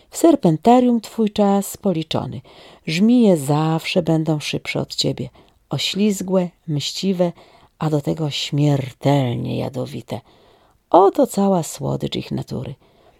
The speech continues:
I choć człowiek jest arcydziełem, jak mawiał Szekspir, to żmije za nic to mają. Cóż więc czynić nam wypada, kiedy już trafimy do serpentarium?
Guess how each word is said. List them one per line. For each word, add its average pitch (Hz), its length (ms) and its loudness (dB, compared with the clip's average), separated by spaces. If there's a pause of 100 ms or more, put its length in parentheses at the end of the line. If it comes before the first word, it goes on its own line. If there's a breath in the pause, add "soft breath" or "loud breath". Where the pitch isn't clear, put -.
(120)
I 208 60 0
choć - 240 4
człowiek 190 340 2
jest 156 220 -4
arcydziełem, 165 800 0
jak 127 180 -4
mawiał 139 300 -2
Szekspir, - 520 -4 (680 soft breath)
to 302 520 6
żmije 156 420 2
za 127 180 -4
nic 123 280 -8
to 135 120 -4
mają. 117 400 -8 (360)
Cóż 185 420 0
więc 170 540 -2
czynić 147 440 0
nam 143 200 -2
wypada, 151 480 -2
kiedy 170 280 2
już 160 220 -4
trafimy 160 520 -2
do 160 280 -2
serpentarium? 160 960 -2